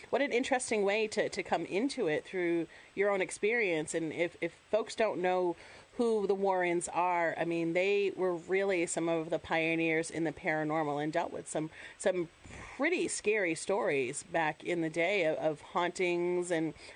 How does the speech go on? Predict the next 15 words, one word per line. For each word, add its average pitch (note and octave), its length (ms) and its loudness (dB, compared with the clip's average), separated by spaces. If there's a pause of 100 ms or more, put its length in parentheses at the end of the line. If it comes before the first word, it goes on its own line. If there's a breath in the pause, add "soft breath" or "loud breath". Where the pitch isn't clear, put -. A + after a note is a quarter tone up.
and E3+ 160 -2
possessions, E3+ 760 0
and E3 300 2
e-, F3+ 240 -4
even G3 260 0
their F3+ 140 2
traveling F3+ 460 0
museum E3+ 520 0
is, D3+ 300 -2
is E3 140 -6
kind D3+ 240 -2
of D3+ 80 -6
freaky F3 360 -2
and D#3 100 0
inspires D#3+ 640 0